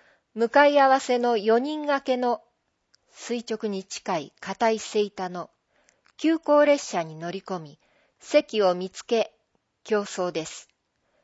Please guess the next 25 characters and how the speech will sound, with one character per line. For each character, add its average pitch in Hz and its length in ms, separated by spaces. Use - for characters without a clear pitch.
荷 302 180
物 262 340
を 170 240
網 254 220
棚 269 300
に 247 160
乗 226 140
せ、 208 320
ス - 180
キ 311 260
ー - 20
板 185 320
を 156 40
ぶ 175 120
ら 208 120
下 220 200
げ、 196 220
早 262 260
速 302 520
ビ 277 240
ー - 20
ル 190 100
や 180 200
カ 226 180
ッ - 40